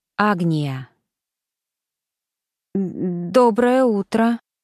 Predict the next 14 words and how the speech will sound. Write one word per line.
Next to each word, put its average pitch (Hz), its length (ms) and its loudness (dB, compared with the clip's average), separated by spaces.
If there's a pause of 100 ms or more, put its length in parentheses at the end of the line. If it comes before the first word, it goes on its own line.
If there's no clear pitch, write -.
(260)
запинаясь, 214 640 0
произношу 208 640 0
я, 226 120 2
разглядывая 202 640 0
незнакомого 202 680 0
мужчину. 156 680 -2 (600)
«Доброе», 151 800 0 (540)
заинтересованно 208 920 0
звучит 190 420 -4
его 190 220 -2
голос 220 380 0
с - 100 -8
легкой 226 340 0
хрипотцой, 202 760 -4